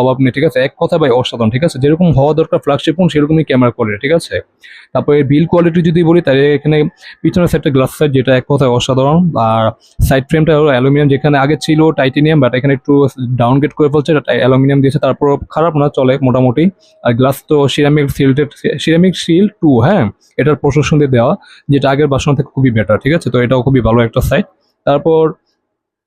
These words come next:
আর এরপর যদি আসি, এর ব্যাটারি তিন হাজার ছয়শো বিরানব্বই এমএএইচ এর ব্যাটারি, জানি না এটা আসলে একদিনে ব্যাকআপ দিতে পারবে কি না, but ব্যাটারিটা আসলে অনেক কম, কারণ সা-, নরমাল অ্যান্ড্রয়েড ফোনে আমরা এখন সাত হাজার থেকে আট হাজার এমএএইচ এর ব্যাটারি পাই, কিন্তু এখানে ব্যাটারি,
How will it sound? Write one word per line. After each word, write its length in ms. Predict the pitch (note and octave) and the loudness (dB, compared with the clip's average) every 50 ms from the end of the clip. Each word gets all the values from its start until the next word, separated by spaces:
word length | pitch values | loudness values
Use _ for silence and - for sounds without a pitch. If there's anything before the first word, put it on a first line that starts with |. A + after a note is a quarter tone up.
| _ _ _ _ _ _ _ _ _ _ _ - | _ _ _ _ _ _ _ _ _ _ _ -4
আর 100 | A#2+ A#2+ | 0 0
এরপর 220 | B2 C3 - E3 E3 | 0 0 0 0 0
যদি 180 | E3+ E3 E3+ E3 | 2 2 2 2
আসি, 240 | D#3+ D3+ - - F3+ E3 D3+ | 0 0 0 0 0 0 0
এর 80 | D#3 C3 | 0 0
ব্যাটারি 400 | A#2+ C3 B2+ B2+ - D#3 D#3+ D#3+ G3+ - - F3+ - - | 0 0 0 0 2 2 2 2 2 0 -2 -2 -2 0
তিন 120 | E3+ E3+ | 0 0
হাজার 220 | E3+ D#3+ F3+ F3 E3 | 2 2 0 0 -2
ছয়শো 400 | - - D3 C#3+ D3+ - - D#3 | 0 0 0 0 0 0 0 0
বিরানব্বই 360 | C#3 C#3 C#3+ D3 D3+ C#3+ C#3+ | 2 2 2 2 2 2 2
এমএএইচ 220 | C3+ C3+ C3 - | 2 2 0 0
এর 60 | D3 | 0
ব্যাটারি, 280 | B2 B2+ A2+ C#3 D3 D3 | 0 2 2 2 0 0
জানি 200 | C3 C#3 C3+ C#3+ | 2 0 2 2
না 80 | D3 C#3+ | 2 0
এটা 140 | C#3 C#3+ C#3 | 0 0 -2
আসলে 220 | C3+ - D#3 D3+ D3+ | -2 0 0 0 2
একদিনে 380 | D3 C#3+ D3+ D3 C#3 D3+ D3+ D3+ | 0 0 -2 -2 -2 0 0 0
ব্যাকআপ 260 | C#3 B2 A#2+ - - | 0 0 -2 -4 -6
দিতে 180 | B2+ C3 B2 C#3 | -4 -4 -4 -2
পারবে 260 | - C3 B2 B2 B2+ | -2 -2 -2 -2 -4
কি 160 | - - B2+ A2+ | -4 -2 0 0
না, 100 | A2+ A#2 - - | 0 0 -2 -2
but 140 | - A#2+ A#2+ - - | -4 -6 -6 -4 -4
ব্যাটারিটা 320 | C3 B2 C#3 D3 C#3 C#3+ C3+ | -4 -2 0 0 0 0 0
আসলে 200 | B2 - C#3+ C#3 | 0 0 0 0
অনেক 180 | C#3 C#3+ C#3+ - | 0 0 -2 -2
কম, 160 | - D3 - | -4 -6 -6
কারণ 200 | - - D3+ D3 C3 | -4 -4 -2 -2 -2
সা-, 220 | - E3 D#3+ D#3 D#3 | 0 0 2 2 2
নরমাল 220 | D#3+ F3 F#3+ F#3+ | 2 2 0 2
অ্যান্ড্রয়েড 260 | F3+ F3 F3 F3+ - | 2 2 0 0 0
ফোনে 160 | - F3+ E3+ E3 | 0 0 0 0
আমরা 160 | D#3+ D#3+ D#3+ | 0 0 0
এখন 120 | D3+ D#3+ | 0 0
সাত 220 | - - D3 C#3 D#3 | -2 -2 -2 -2 0
হাজার 160 | D3+ D#3 D3+ | 0 0 0
থেকে 180 | D3 D#3+ D3+ D3 | 0 0 -2 -2
আট 120 | C3+ B2+ D3 | -2 0 0
হাজার 140 | C#3 C#3+ | 0 2
এমএএইচ 200 | C#3+ C#3 C#3+ C3 | 2 2 0 0
এর 60 | D3 B2+ | -2 -2
ব্যাটারি 300 | B2 A#2+ B2 C#3 C#3 A#2+ | -2 0 0 0 -2 0
পাই, 180 | - C3 C3+ D3 E3 _ - | 0 -2 -2 -2 -4 _ -4
কিন্তু 180 | C3 B2+ C3+ | -2 0 0
এখানে 220 | C3 C3 - C#3 C3+ | 0 0 0 0 0
ব্যাটারি, 300 | B2+ A#2+ A#2 C3+ C#3 C#3 | 0 0 0 0 0 -2